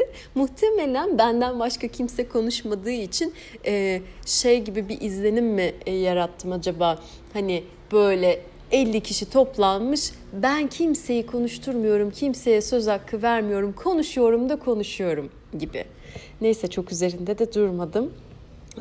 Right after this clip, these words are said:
Ama, e, gerçekten yapabileceğim bir şey yok. Onun gibi düşünen başka birileri de varsa, e, ben çok konuşuyor olabilirim. Ama mesela siz az dinleyebilirsiniz. <laughs> Beş dakika dayanıp böyle bir kapatılabilir. Başka bir şey gelmiyor aklıma.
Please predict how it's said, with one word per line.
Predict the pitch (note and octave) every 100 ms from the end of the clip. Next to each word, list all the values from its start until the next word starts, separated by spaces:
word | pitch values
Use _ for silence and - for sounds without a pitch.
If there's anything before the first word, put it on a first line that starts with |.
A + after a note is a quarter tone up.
| -
Ama, | G#3 F#3+ G3 A3 - -
e, | G2+ D2
gerçekten | - A3+ A#3+ C4 G#3+ G#3+ F#3+
yapabileceğim | F#3+ F#3+ F#3+ F#3+ F#3 F#3 F#3 F#3
bir |
şey | - F#3+
yok. | F3+
Onun | G3 G3 G3+
gibi | G3 F#3
düşünen | G3 G#3+ G3 G3
başka | F#3+ F#3+ - G3+
birileri | G#3 G3 G3 G3
de | G3+ G3+
varsa, | G#3+ G#3+ - B3 E4+ - - - - - -
e, | G3 F#3+ F#3 F3+ F3+ E3+ E3+ G#3+
ben | B3+
çok | B3 E4+ -
konuşuyor | C#4 B3 - B3+
olabilirim. | B3 B3+ B3+ A3 D4 -
Ama | C#4
mesela | D#4 E4+ D#4+
siz | - D#4 -
az | D4+ D#4 A#3
dinleyebilirsiniz. | G#3+ G3 F#3+ F#3 E3 D#3 E3+ - E3 F3 G#3 -
<laughs> | -
Beş | G#3+ A3 B3+ -
dakika | G#3+ A3 - G#3 F#3
dayanıp | F#3 F#3+ A#3 - - -
böyle | F#3+ F#3+ F3+
bir |
kapatılabilir. | G#3 F#3+ F#3 F3+ F#3+ G#3+ G3 F#3
Başka | A3 A3+ - B3+
bir |
şey | - A#3+
gelmiyor | G#3 F3+ E3 D3+ D#3+
aklıma. | - E3 F3